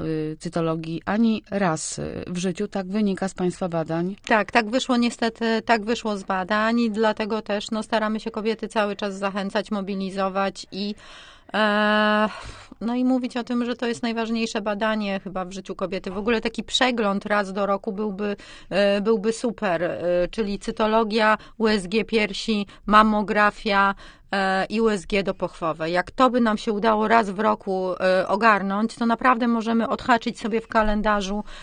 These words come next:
Speaker 2: na przykład w taki dzień urodzin, e, sobie zrobić taki, e, taki przegląd, e, ogólny stanu naszego, e, zdrowia. No i żyć spokojnie cały rok i nie myśleć o,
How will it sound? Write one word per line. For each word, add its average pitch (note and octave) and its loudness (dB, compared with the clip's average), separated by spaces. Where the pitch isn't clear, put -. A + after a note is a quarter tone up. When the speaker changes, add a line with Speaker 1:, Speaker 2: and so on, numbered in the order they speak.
Speaker 2:
na A3 0
przykład A3 2
w F#3+ -8
taki A3 0
dzień A#3 4
urodzin, G#3+ 4
e, G3+ 0
sobie G#3+ 2
zrobić G#3 -2
taki, G3+ -4
e, G#3 2
taki G#3 0
przegląd, G3+ 0
e, F3+ 2
ogólny G#3 0
stanu G#3 0
naszego, F#3+ 0
e, F#3 -2
zdrowia. F#3+ 0
No A#3+ 2
i C#4+ 4
żyć D4+ -2
spokojnie C#4 2
cały C4+ 2
rok C4 2
i C4 2
nie C4+ 6
myśleć A#3+ 0
o, E3+ 0